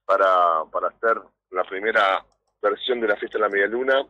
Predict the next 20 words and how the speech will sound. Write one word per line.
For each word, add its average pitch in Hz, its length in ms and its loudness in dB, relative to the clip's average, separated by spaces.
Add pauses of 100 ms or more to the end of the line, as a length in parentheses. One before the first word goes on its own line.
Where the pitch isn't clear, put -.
(180)
eh, 90 320 2
frente 110 240 0
al 101 80 -2
mar, 131 360 0
por 95 200 -6
la 92 340 2
posición 107 340 -8
arquitectónica 120 960 -2
y, 87 320 -10
y 90 40 -12
bueno, 92 180 -4
toda 104 200 2
la 95 60 2
logística 95 460 -6
que 90 120 -2
conllevaba 95 500 0
hacer 101 180 -6
un, 95 260 -14 (460)
una 104 180 0
fiesta. 127 500 -2